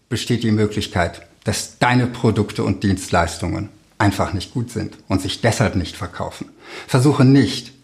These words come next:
das mit billigen Preisen zu kompensieren, sondern arbeite an deinen Produkten und deinen Dienstleistungen. Mache sie richtig großartig und dann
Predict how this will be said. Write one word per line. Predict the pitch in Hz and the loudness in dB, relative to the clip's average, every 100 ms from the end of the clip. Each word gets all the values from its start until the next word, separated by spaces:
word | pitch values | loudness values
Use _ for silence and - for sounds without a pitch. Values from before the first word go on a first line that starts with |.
| _ - | _ 0
das | 127 - - - 107 | 0 0 -10 -10 -4
mit | 104 - | -4 0
billigen | 104 98 98 - | 0 0 -2 -4
Preisen | - 104 101 87 | 0 2 0 -4
zu | 104 | -8
kompensieren, | - 92 92 90 90 90 - - - - | -8 -8 -6 -8 -8 -12 -14 -20 -20 -4
sondern | 110 101 98 92 - _ - | 2 4 2 0 -6 _ -2
arbeite | 110 107 85 - 90 - - _ _ _ - | 0 2 0 -2 -8 -10 -20 _ _ _ -2
an | 101 | -2
deinen | 85 73 90 | 0 -4 -6
Produkten | - 95 87 - - 92 - _ _ | -6 -6 -6 -12 -12 -14 -14 _ _
und | 104 - | -4 -2
deinen | 82 85 | -2 -4
Dienstleistungen. | 85 85 - 87 - - 95 - - _ - _ - | -8 -10 -12 -14 -14 -16 -16 -16 -20 _ -20 _ 0
Mache | 123 120 113 101 98 - | 2 4 2 0 -2 -14
sie | - - 104 | -18 -10 -6
richtig | - 117 - 101 - | 0 0 0 -4 -6
großartig | - 101 - 85 - - - - _ _ - | -4 -4 -4 -10 -12 -18 -20 -20 _ _ -4
und | 113 - | -2 2
dann | 113 107 95 | 2 2 0